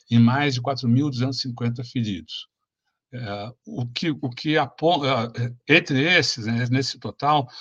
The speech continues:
são onze mil crianças, sete mil e duzentas mulheres e quase setecentos,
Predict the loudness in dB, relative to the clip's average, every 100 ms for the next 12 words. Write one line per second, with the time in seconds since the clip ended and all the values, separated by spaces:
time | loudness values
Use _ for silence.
0 | -14 -2 0 -2 -8 -10 4 6 6 4
1 | 2 2 0 -2 0 2 2 -2 -8 -12
2 | -14 -16 _ -20 _ -8 2 2 4 0
3 | 0 0 -2 0 0 0 0 -4 -4 -2
4 | 0 0 -2 -6 -2 -2 -2 -4 -6 -6
5 | -2 0 -2 -6 -10